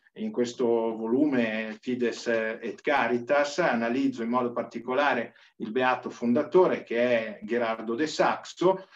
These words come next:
ma in modo particolare Gherardo de Saxo è, eh, il fondatore dell'ospedale e, eh, qui ad esempio l'introduzione su Altezza Eminentissima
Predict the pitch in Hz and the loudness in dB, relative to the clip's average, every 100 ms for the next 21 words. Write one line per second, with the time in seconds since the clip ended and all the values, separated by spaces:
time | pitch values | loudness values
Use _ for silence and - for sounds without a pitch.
0 | - - 156 147 120 143 151 123 - 127 | -18 0 4 4 4 4 2 2 0 -4
1 | - 175 202 175 131 131 165 170 - - | -2 0 4 4 4 4 2 0 -6 -6
2 | 107 123 123 113 117 - 147 131 - 127 | -2 0 -2 -2 -2 0 0 0 -4 -4
3 | 113 - _ _ - 127 135 - 113 113 | -4 -6 _ _ -6 -2 -2 -4 -6 -4
4 | 110 110 107 107 107 104 - 113 120 120 | -4 -4 -6 -8 -8 -8 -6 -2 -2 -2
5 | 139 131 117 110 113 113 113 160 165 123 | 0 2 2 -2 -4 -6 -4 -2 2 2
6 | 104 117 165 196 _ _ _ _ - 180 | 0 -2 -2 -4 _ _ _ _ 4 6
7 | 202 190 - 131 131 131 123 123 117 - | 8 6 4 0 2 2 2 0 -2 4
8 | 135 117 110 104 123 120 117 107 110 123 | 4 4 0 -2 0 0 -2 -2 -4 -6
9 | 110 113 - 127 120 120 113 107 123 120 | -6 -8 -6 -2 -2 -2 -6 -2 -4 -2
10 | 123 113 113 110 110 127 127 120 113 110 | -4 -4 -4 -6 -6 -8 -6 -6 -4 -4
11 | 101 | -8